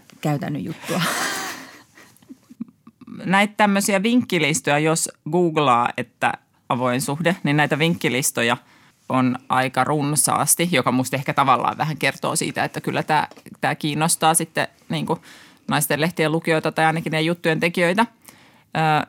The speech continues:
Speaker 2: niissä on sellaiset peruskysymykset, että mieti, onko tämä sellainen suhdemuoto, jonka sinä varmasti haluat, etkä ole puolisosi ylipuhuma. Tai että pitää miettiä, että toimit vastuullisesti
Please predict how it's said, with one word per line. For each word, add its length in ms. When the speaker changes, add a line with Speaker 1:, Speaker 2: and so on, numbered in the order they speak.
Speaker 2:
niissä 320
on 80
sellaiset 460
peruskysymykset, 880
että 340
mieti, 540
onko 300
tämä 300
sellainen 480
suhdemuoto, 600
jonka 180
sinä 340
varmasti 380
haluat, 340
etkä 240
ole 100
puolisosi 680
ylipuhuma. 580
Tai 400
että 440
pitää 400
miettiä, 360
että 120
toimit 420
vastuullisesti 840